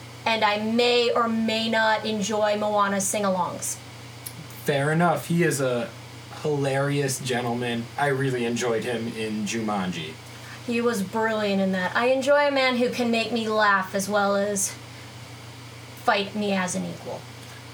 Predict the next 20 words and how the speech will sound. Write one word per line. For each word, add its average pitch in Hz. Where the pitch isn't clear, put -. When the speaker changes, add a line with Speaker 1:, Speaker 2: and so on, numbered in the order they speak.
Speaker 2:
All 127
right. 170
Well, 214
the 208
next 262
segment 190
of 160
our 156
show, 143
we 139
do 196
like 214
to 208
do 202
a -
little 196
bit 185
of 123
word 147
association. 139